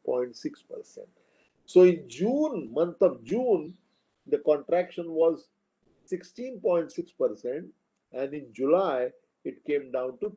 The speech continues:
ten point four percent. Contraction still. We are still in the negative range, but much less than what it was earlier.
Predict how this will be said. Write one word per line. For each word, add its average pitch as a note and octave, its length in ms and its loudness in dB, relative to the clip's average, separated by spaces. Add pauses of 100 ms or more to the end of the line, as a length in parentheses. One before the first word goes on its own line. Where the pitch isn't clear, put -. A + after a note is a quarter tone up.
ten B2+ 260 -2
point B2 280 -10
four A2 200 -10
percent. A2 480 -16 (420)
Contraction A#3 640 0
still. F3+ 360 2 (580)
We D3 160 -4
are F3+ 80 -2
still B3 260 -12
in C4+ 140 -12
the C4 100 -4
negative G#3+ 420 -6
range, B2 380 -8 (300)
but C#3+ 180 -8
much F#3 240 -8
less D3+ 340 -6
than C#3+ 180 -6
what B2 180 -6
it A2 120 -16
was A2+ 200 -12 (100)
earlier. G2+ 380 -12